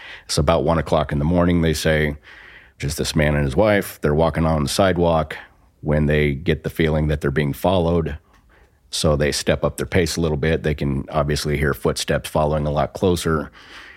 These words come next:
They spin around and they find this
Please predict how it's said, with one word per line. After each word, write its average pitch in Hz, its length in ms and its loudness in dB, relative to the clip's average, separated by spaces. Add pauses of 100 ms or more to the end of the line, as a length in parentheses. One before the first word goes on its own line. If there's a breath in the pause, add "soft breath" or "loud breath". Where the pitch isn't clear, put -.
(200 loud breath)
They 90 140 4
spin 87 260 0
around 78 360 2
and 78 100 0
they 78 100 0
find 76 500 0 (140)
this - 400 -6